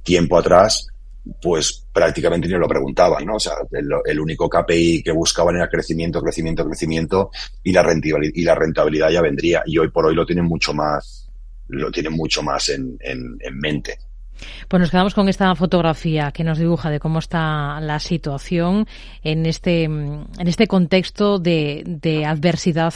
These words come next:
Speaker 2: económica. Julián Díaz Santos, cofundador y codirector ejecutivo de unax, gracias por atender la llamada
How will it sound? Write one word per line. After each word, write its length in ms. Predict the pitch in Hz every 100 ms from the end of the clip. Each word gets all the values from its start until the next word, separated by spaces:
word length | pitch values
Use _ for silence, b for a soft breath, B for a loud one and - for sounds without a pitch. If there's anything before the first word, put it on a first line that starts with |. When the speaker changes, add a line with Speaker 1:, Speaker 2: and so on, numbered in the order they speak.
| -
Speaker 2:
económica. 640 | - 175 156 151 151 151
Julián 460 | 147 180 180 220 220
Díaz 240 | 220 214
Santos, 480 | - 190 180 208 - B B -
cofundador 720 | 165 185 175 170 190 165 -
y 140 | 165
codirector 420 | 160 165 165 175 196
ejecutivo 600 | 202 175 151 180 175 165
de 140 | 165
unax, 420 | 165 180 240 -
gracias 280 | - 170 185
por 140 | - 165
atender 320 | 160 156 156
la 140 | 147
llamada 420 | 151 151 151 151